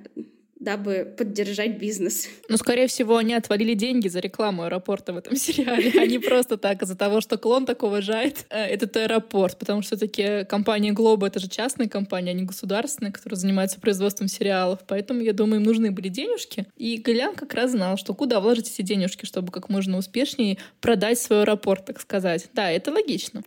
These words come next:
Speaker 1: Удачно подсуетился.
Speaker 2: Но возвращаемся к нашим героям. Маиза быстрее побежала к Далве плакаться, что Лукас вот улетает в Марокко за Жади.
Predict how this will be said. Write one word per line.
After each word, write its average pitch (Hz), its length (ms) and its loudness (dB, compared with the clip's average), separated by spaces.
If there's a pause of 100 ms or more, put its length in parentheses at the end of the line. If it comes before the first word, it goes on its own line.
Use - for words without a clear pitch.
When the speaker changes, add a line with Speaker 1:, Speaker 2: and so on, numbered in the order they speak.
Speaker 1:
Удачно 233 460 0
подсуетился. 233 720 -4 (280)
Speaker 2:
Но 294 120 4
возвращаемся 247 600 2
к - 60 -14
нашим 202 300 -4
героям. 196 300 -4 (100)
Маиза 233 320 4
быстрее 226 280 2
побежала 202 440 0
к 196 60 -6
Далве 294 340 2
плакаться, 220 480 -2
что - 180 -4
Лукас 277 280 -2
вот 202 120 -4
улетает 214 380 0
в - 20 -6
Марокко 214 380 0
за 202 140 -2
Жади. 208 420 -4